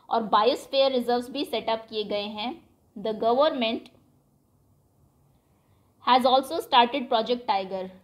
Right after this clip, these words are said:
गवर्नमेंट ने प्रोजेक्ट टाइगर, प्रोजेक्ट एलिफेंट भी स्टार्ट किया है, टाइगर्स और एलिफेंट्स को बचाने के लिए। Can you name some wildlife sanctuaries of India and locate them on map?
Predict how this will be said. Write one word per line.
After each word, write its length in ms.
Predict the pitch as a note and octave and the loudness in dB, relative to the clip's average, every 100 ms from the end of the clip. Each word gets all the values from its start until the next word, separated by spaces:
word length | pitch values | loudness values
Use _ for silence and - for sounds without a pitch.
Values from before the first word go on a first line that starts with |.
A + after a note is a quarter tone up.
| - | -10
गवर्नमेंट 340 | G#3+ A3+ C4 C#4+ | -4 -2 -2 -4
ने 80 | |
प्रोजेक्ट 460 | D4 A#3 A3 B3 - | -2 0 0 -2 2
टाइगर, 340 | A3 A3 B3 | 0 2 -2
प्रोजेक्ट 420 | B3 G#3 G#3 A#3+ A#3 | -2 -4 -2 -4 -2
एलिफेंट 440 | A#3 A#3+ D4 G#4 | -4 -2 -4 -6
भी 120 | C#4 | -6
स्टार्ट 360 | - A3 G#3+ - | -4 -2 -2 -4
किया 180 | G#3+ G#3 | -4 -2
है, 240 | A3+ A#3 - | -4 -6 -6
टाइगर्स 420 | G#3 G#3 A3 A#3 A3+ | -4 -2 -2 -2 -2
और 80 | |
एलिफेंट्स 380 | G3+ G#3 A3+ A#3+ | -4 -6 -8 -6
को 120 | B3 | -4
बचाने 400 | G#3 G3 G3 G3+ | -4 -4 -4 -4
के 160 | A3+ G#3+ | -6 -6
लिए। 300 | G3+ A#3 - - _ _ B3 | -6 -8 -8 -16 _ _ -2
Can 120 | C4 | 0
you 120 | C#4 | 0
name 180 | C4+ D4+ | 0 0
some 140 | C#4+ B3+ | 0 2
wildlife 400 | A#3+ B3 C4+ C4+ | 4 4 0 0
sanctuaries 380 | B3 A#3+ B3+ B3 | -4 -4 -4 -2
of 160 | A#3+ | -2
India 220 | A#3+ A#3+ | -2 -2
and 80 | A#3+ | -2
locate 280 | A#3 A#3 A3+ | -2 -2 -2
them 140 | A3+ | -2
on 160 | A3+ A3+ | -4 -2
map? 160 | G#3+ | -2